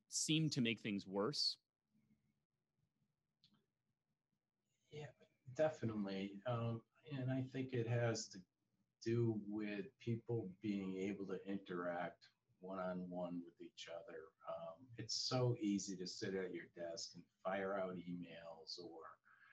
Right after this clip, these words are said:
Speaker 2: um, you know, not always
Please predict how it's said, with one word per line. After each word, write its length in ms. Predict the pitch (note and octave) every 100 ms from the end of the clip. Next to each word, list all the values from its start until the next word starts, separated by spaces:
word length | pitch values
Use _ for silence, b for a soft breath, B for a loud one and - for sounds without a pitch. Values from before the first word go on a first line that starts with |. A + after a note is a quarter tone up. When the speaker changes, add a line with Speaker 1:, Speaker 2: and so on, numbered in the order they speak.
| B B B B _ _ E3+
Speaker 2:
um, 360 | E3+ D#3+ D#3+ E3+ _ _ _ _ -
you 100 | G2
know, 140 | G2
not 280 | F#2 F#2+ G#2+
always 460 | G2 G2+ G2+ F#2